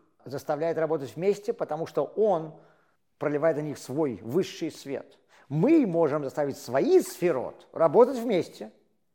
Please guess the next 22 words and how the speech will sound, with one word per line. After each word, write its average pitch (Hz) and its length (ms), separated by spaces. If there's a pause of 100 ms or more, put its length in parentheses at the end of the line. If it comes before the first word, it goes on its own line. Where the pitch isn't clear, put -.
делать 247 280
то, 277 100
что 254 140
нам 311 240
нужно, 208 320
когда 185 240
мы 196 80
проливаем 190 460
на 185 100
них 185 460 (260)
свой 185 640 (160)
высший 208 440
свет, 208 260
что 208 180
является 185 360
что? - 640
Желание, 120 640
рацион. 113 420 (520)
Когда 147 300
я 185 200
что-то 160 260
захочу, 262 720